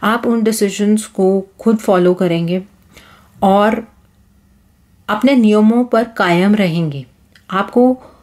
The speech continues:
जब भी कोई डिसीजन लेना होगा, तो आप किसी की उसमें इंटरफेरेंस बर्दाश्त नहीं करेंगे,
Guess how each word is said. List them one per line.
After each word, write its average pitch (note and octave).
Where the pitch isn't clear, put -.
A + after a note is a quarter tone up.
जब F#3+
भी B3+
कोई B3
डिसीजन G#3+
लेना G3
होगा, F#3+
तो G#3
आप G3
किसी G#3
की A3
उसमें G#3+
इंटरफेरेंस F#3+
बर्दाश्त E3+
नहीं F#3+
करेंगे, C#3+